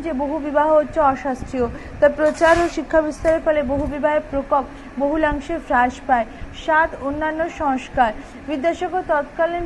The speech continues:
বিভিন্ন সামাজিক কুসংস্কার এবং কুপ্রথার বিরুদ্ধে সরব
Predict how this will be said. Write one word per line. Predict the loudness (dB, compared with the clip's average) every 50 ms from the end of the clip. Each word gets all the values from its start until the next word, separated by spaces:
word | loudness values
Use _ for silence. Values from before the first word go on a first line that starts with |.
| -4
বিভিন্ন | -4 -4 -4 -4 -2 -2 -2 -2 -4 -2 0
সামাজিক | 2 2 2 2 0 -2 -2 -4 -4 -6 -8 -10 -10
কুসংস্কার | -10 -10 -6 -4 -4 -4 -4 -6 -6 -4 -2 -2 -2 -2 -6 -10 -16 -14 -10 -8 -4
এবং | -2 -2 -2 -4 -6
কুপ্রথার | -8 -8 -6 -6 -6 -4 -4 -6 -6 -6 -6
বিরুদ্ধে | -6 -6 -6 -6 -6 -6 -6 -6 -2 2
সরব | 4 4 4 4 2 2